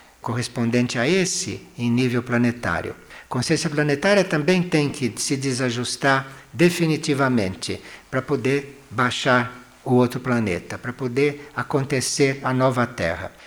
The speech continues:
A nova Terra não é uma reforma dessa que está aí. Então precisa este desajuste. Nós estamos chamando de desajuste porque não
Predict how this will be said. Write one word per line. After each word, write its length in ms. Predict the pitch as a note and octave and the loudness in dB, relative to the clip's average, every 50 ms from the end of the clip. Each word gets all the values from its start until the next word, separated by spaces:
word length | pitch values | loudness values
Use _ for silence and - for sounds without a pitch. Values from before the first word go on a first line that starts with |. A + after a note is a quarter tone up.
| - - - | -20 -8 -2
A 80 | - D#4+ | 2 4
nova 340 | A3+ C4+ C#4+ B3+ G#3+ G3+ F3 | 4 6 4 4 4 2 0
Terra 460 | - - F#3 G3+ - D4+ D#3+ F#3 F3+ | 2 4 6 6 6 6 4 4 4
não 100 | E3+ E3 | 4 6
é 120 | F3 F#3+ | 6 6
uma 160 | F#3+ F#3 F3 | 6 4 4
reforma 560 | D3 D#3+ D3+ - - - D#3 D3+ D3 C#3+ C3 A#2+ | 2 2 0 0 2 2 4 4 4 2 0 0
dessa 320 | A#2+ C3 B2 - - A#2+ | 0 0 0 -2 -4 -8
que 100 | - - | -8 -8
está 220 | - - - A#2 | -8 -6 -4 -4
aí. 180 | G2 F2 E2+ - - - - - _ _ _ _ _ _ _ _ _ _ _ _ _ _ _ - - - - _ _ | -4 -4 -6 -8 -12 -18 -20 -20 _ _ _ _ _ _ _ _ _ _ _ _ _ _ _ -20 -20 -20 -20 _ _
Então 180 | - F#3+ A#3 A#3+ | 2 4 4 6
precisa 800 | - B3+ A#3+ - - - - F3+ F#3 F3 C#3 A2+ A2+ F#2+ - - - - - - _ _ _ _ _ _ _ _ - | 6 4 4 4 2 -2 -2 0 0 0 0 0 -2 -2 -4 -6 -12 -20 -20 -20 _ _ _ _ _ _ _ _ -2
este 380 | C#3 D3 D3+ - - - C#3+ | -2 -2 -2 -2 -4 -6 -4
desajuste. 1000 | A#2+ B2 C#3+ D3+ C#3 D3 C#3+ B2 A2+ G2+ G2 F#2 G2 G2+ F2 - - - - F#2+ | -2 0 0 2 2 2 0 0 0 -2 -4 -4 -4 -6 -6 -6 -8 -8 -8 -6
Nós 180 | F#2 C3+ D3+ - | -6 -6 -6 -4
estamos 240 | - F#3 F3 E3+ - | -2 -2 -2 0 0
chamando 380 | - D#3 A#2 G#2+ G#2 G2 G#2+ | -2 -2 -2 -2 -2 -4 -6
de 120 | G#2 G#2+ A2+ | -8 -6 -4
desajuste 800 | B2 B2+ B2 C3 D3 C#3+ C#3 C3 C#3+ F3+ G#3+ G3 - - - A#3 | -2 -2 -2 0 0 -2 0 0 2 0 0 0 -2 -4 -6 -6
porque 340 | - - - - - A3+ A#3 | -6 -8 -12 -10 -6 -4 -2
não 320 | A#3+ B3+ B3 A#3 A3 A3 | -2 0 -2 -2 -4 -4